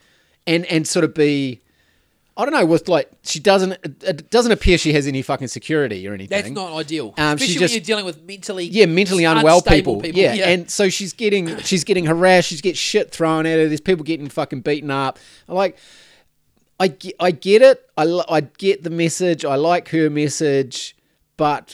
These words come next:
Speaker 1: what the fuck did you expect? Like, I, you,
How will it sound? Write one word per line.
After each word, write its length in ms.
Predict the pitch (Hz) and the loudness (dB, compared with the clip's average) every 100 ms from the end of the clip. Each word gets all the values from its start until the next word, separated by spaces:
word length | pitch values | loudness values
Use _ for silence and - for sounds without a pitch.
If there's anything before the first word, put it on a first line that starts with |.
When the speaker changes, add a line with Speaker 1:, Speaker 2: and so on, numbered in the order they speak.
| - | -14
Speaker 1:
what 240 | 147 190 | -6 -4
the 60 | 220 | -4
fuck 320 | - 180 - | -6 -8 -8
did 160 | 143 120 | -12 -8
you 100 | 123 | -8
expect? 840 | - - - 135 104 _ _ - _ _ _ _ _ - | -8 -12 -10 -12 -12 _ _ -20 _ _ _ _ _ 0
Like, 200 | 170 - | 0 4
I, 100 | 175 | 2
you, 200 | 196 | 2